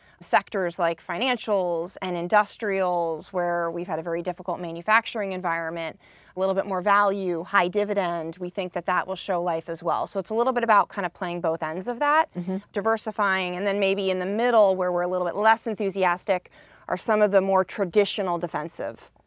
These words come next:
Speaker 1: type of sectors, staples, for example,
Speaker 2: Mm-hmm.
Speaker 1: where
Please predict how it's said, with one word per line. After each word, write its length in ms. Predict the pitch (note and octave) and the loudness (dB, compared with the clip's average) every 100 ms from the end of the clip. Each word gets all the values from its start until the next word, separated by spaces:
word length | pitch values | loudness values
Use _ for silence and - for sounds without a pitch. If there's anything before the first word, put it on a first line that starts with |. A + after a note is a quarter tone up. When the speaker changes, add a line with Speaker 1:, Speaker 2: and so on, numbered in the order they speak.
| _ | _
Speaker 1:
type 260 | - D#3 D#3 | -4 -4 -2
of 260 | D#3 D3 - | -6 -6 -12
sectors, 640 | - E3+ D3+ - C#3 F2+ | -6 -6 -6 -6 -6 -6
staples, 720 | - - F3+ E3 E3 C3 - - | -10 -4 -4 -2 -6 -6 -10 -6
for 200 | F3 E3 | -4 -4
example, 520 | E3+ E3 D#3+ E3 D#3+ | -6 -8 -6 -4 -2
Speaker 2:
Mm-hmm. 80 | E3+ | -2
Speaker 1:
where 380 | D#3+ D#3+ E3+ | -2 -2 -4